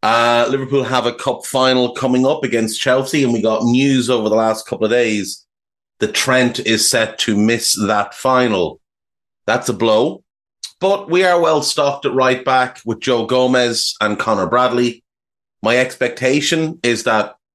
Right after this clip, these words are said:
Joe Gomez starts there with Andy Robertson at left back. I think Joe's been too good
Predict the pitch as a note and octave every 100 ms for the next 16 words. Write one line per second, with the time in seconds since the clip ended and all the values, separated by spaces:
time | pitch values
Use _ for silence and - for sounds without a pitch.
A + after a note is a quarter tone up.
0 | _ _ - B2 G#2+ A2 A#2 C3+ C#3+ -
1 | - - _ _ _ - - C#3 C#3+ -
2 | - C#3 C#3+ C#3+ _ - A2+ A#2 A2 A2
3 | A2+ B2 C#3+ G#2 F#2+ G#2+ B2 - C#3+ D3
4 | - _ _ _ _ - G#2 A2+ A2 A#2
5 | A2+ G#2+ A2 G#2+ B2 A2+ G#2+ A2 C#3